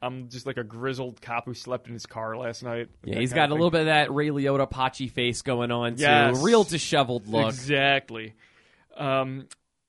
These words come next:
Speaker 1: so we, we zoom in on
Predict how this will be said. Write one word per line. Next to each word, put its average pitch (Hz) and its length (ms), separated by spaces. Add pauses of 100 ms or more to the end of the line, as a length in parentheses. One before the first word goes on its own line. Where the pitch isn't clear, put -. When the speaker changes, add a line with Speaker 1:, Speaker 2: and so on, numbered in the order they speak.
(520)
Speaker 1:
so 190 160
we, 202 260
we 180 220
zoom 226 260
in 269 260 (100)
on 165 580